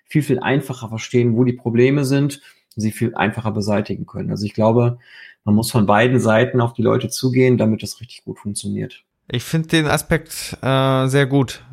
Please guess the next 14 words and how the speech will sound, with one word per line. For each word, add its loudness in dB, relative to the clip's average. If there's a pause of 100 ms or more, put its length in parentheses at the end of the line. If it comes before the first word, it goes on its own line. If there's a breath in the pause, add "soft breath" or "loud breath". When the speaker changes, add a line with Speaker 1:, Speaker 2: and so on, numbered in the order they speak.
(120)
Speaker 2:
äh, -6
den, -4
den -2
du -2
da 0
ansprichst, -6
dass -6
das -4
ein -2
Zubewegen 0
von -6
zwei 0
Seiten 0
ist. -2